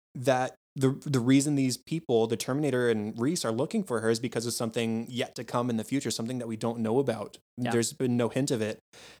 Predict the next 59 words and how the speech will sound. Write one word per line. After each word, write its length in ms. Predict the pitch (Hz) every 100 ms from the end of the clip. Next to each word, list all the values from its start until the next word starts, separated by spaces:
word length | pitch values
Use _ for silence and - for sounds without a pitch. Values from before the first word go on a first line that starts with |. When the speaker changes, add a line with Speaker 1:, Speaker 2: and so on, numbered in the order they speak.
| -
Speaker 1:
We 100 | 120
see 260 | - 127
her 140 | 123 123
coworkers 640 | - 139 135 131 135 123
at 80 | 120
the 80 |
restaurant 400 | 113 113 - 120
show 100 | 117
her 60 | 120
the 80 | 107
news 200 | 120 127
story 280 | - 131 123
about 260 | 117 110 - _ _ -
a 60 | 127
Sarah 280 | - 131 120
Connor 280 | - 123 117
being 220 | 110 101
killed, 400 | - 151 123 117
and, 180 | 107 107
oh, 120 | 123
it's 100 | -
just 220 | 123 -
kind 100 | -
of 80 | 117
a 80 | 104
sick 140 | 120 -
joke, 320 | - 107 107
and 120 | 104
sh-, 60 | -
it's 160 | - 120
not 80 | 110
really 160 | 107
funny 240 | - 101 98
to 100 | 107
her, 320 | 104 104 101
but 220 | 113 101 127
whatever, 400 | 117 110 104 107
it's 140 | -
just 180 | 113 -
a 60 |
s-, 200 | 107 - - -
a 60 |
coincidence. 680 | - 135 120 - 110 113 -
And 80 | _ _ - 127
then 100 | 120
she's 160 | 123
at 100 | 117
the 80 | 120
bar 320 | 110 127 139
later, 520 | 117 127 165 117 131 - - _ -
and 80 | 123
there 100 | 92
are 40 |
two 260 | - - 185
Sarah 300 | 196 135 120
Connors 460 | - 113 107 104 -
who 60 |
have 140 | 107 104
died. 420 | 107 101 107